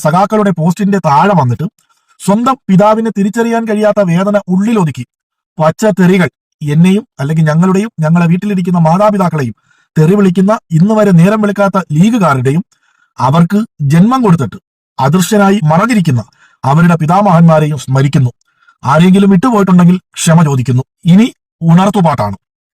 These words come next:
ദാ ഈ ഫോട്ടോ ആണ് ഈ വീഡിയോയ്ക്ക് ആധാരം. അതിനു മുമ്പ് ഒരു ഉണർത്തുപാട്ടുണ്ട്. ലീഗുകാർ കേരളത്തിലെ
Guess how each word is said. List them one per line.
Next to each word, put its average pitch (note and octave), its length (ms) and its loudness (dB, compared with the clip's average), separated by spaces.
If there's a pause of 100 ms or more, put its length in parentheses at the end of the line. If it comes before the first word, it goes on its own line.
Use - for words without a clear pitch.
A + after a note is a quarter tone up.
(340)
ദാ F3+ 80 2 (200)
ഈ - 20 4 (100)
ഫോട്ടോ A3 260 0 (140)
ആണ് F3+ 120 2 (260)
ഈ A#3 40 4 (120)
വീഡിയോയ്ക്ക് G3 380 0 (220)
ആധാരം. D3+ 340 0 (600)
അതിനു B3 240 0
മുമ്പ് G3 160 0
ഒരു F#3 100 2
ഉണർത്തുപാട്ടുണ്ട്. F#3+ 640 -2 (680)
ലീഗുകാർ C4 460 0 (100)
കേരളത്തിലെ B3 500 0